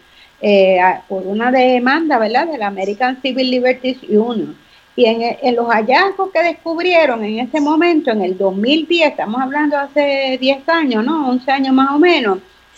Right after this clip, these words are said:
el esclarecimiento de casos, eh, en Puerto Rico era el cuarenta y tres por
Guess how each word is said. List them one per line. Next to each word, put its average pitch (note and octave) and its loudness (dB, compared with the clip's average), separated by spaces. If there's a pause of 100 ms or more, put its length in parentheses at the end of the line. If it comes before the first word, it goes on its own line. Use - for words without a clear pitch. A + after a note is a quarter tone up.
(280)
el C4 6
esclarecimiento B3+ 0
de F#4 -2
casos, F#4+ 0
eh, C#4 -2
en B3+ -2
Puerto C4 -4
Rico F#4 0
era C4 4
el D4+ -2
cuarenta A3 0
y G#3+ -6
tres C#4+ -4
por E4 -4